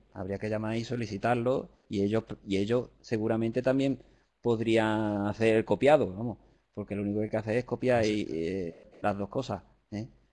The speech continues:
Speaker 1: Copiar,
Speaker 2: Exacta-,
Speaker 1: eh, los
Speaker 2: exactamente.
Speaker 1: datos, todos los archivos, copiar,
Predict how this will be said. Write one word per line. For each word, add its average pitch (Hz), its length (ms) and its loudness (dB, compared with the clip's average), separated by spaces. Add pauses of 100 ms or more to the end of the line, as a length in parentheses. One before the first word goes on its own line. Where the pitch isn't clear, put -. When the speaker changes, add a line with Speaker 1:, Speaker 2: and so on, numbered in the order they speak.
(260)
Speaker 1:
Copiar, 104 480 -2
Speaker 2:
Exacta-, 110 400 -2
Speaker 1:
eh, 117 120 -10 (260)
los 101 160 -2
Speaker 2:
exactamente. - 0 -
Speaker 1:
datos, 120 340 2
todos 110 160 -2
los 110 80 2
archivos, 113 520 2
copiar, 107 760 2